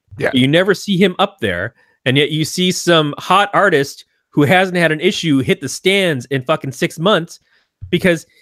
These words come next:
Speaker 2: he's sitting at home playing his fucking GameCube instead of actually drawing the fucking comics. But he's a billionaire, so he doesn't have to do any work anymore. I'm sorry.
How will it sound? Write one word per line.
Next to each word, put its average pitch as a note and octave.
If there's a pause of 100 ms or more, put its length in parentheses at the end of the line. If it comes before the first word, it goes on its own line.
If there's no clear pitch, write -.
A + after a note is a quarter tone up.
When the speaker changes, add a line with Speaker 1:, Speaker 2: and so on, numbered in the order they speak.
(100)
Speaker 2:
he's F3
sitting G#3
at G3+
home G3
playing G3
his F3+
fucking E3+
GameCube E3 (560)
instead D#3+
of C#3+ (120)
actually D#3+
drawing E3
the D#3
fucking E3+
comics. F3+
But C#3
he's D#3
a C#3 (160)
billionaire, D#3+
so F#3+
he F#3+
doesn't F#3+
have G3+
to G3+
do A3
any A#3
work D4
anymore. F#2+ (560)
I'm A3
sorry. A#3+